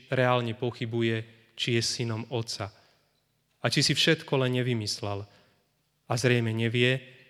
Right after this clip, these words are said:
aký zásah Boží je teraz dobrý a či Boh vôbec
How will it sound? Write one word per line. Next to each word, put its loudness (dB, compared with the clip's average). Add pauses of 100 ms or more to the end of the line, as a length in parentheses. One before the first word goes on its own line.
(300)
aký 2
zásah 2
Boží 2
je 0
teraz 2
dobrý 0 (320)
a 0
či 2
Boh 4
vôbec 0